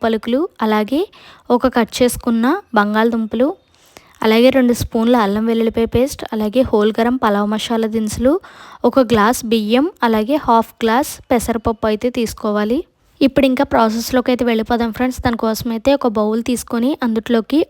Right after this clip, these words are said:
ఒక గ్లాస్ రైస్, అలాగే హాఫ్ గ్లాస్ పెసరపప్పు యాడ్ చేసుకొని బాగా మిక్స్ చేసేసుకొని ఒక టూ టైమ్స్ అయితే వాష్ చేసుకోవాలి. ఇలా వాష్ చేసేసుకున్నాక అందులోకి ఒక గ్లాస్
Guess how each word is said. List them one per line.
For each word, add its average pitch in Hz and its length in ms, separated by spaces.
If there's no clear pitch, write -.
ఒక 247 220
గ్లాస్ 226 280
రైస్, 220 340
అలాగే 220 300
హాఫ్ 233 320
గ్లాస్ 233 300
పెసరపప్పు 226 600
యాడ్ 208 240
చేసుకొని 240 440
బాగా 233 320
మిక్స్ - 240
చేసేసుకొని 240 580
ఒక 262 200
టూ 247 80
టైమ్స్ 226 360
అయితే 240 260
వాష్ 220 300
చేసుకోవాలి. 226 560
ఇలా 247 200
వాష్ 214 280
చేసేసుకున్నాక 226 640
అందులోకి 226 580
ఒక 254 200
గ్లాస్ 240 260